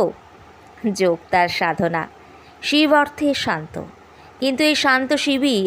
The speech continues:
আগন্তুক আর্য দেবতাদের ভয়ানক আতঙ্কের কারণ হয়েছিলেন। প্রচণ্ড তাণ্ডবে তিনি দক্ষ যজ্ঞ পণ্ড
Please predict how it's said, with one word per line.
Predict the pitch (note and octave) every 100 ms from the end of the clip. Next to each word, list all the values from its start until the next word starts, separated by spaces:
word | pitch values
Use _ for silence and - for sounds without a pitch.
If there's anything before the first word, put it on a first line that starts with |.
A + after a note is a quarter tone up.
| F#3+
আগন্তুক | G3+ A3 A3 A#3 A3
আর্য | G3 G3 A3
দেবতাদের | G3+ F#3 G3 G#3 G#3 D#3+ - - - - - E3+
ভয়ানক | F#3+ G#3 A#3+ C4+ D4 C#4+ A#3+
আতঙ্কের | A3 A3 G#3+ G#3+ G#3 F#3
কারণ | F3 E3+ F3
হয়েছিলেন। | F3 E3+ - E3+ E3
প্রচণ্ড | - B3 C4 D4 D4 C#4+
তাণ্ডবে | A#3+ A3 A3+ A#3 A3+
তিনি | G#3+ G3+
দক্ষ | F#3+ - G3
যজ্ঞ | F#3+ F#3 F3+
পণ্ড | F3+ E3+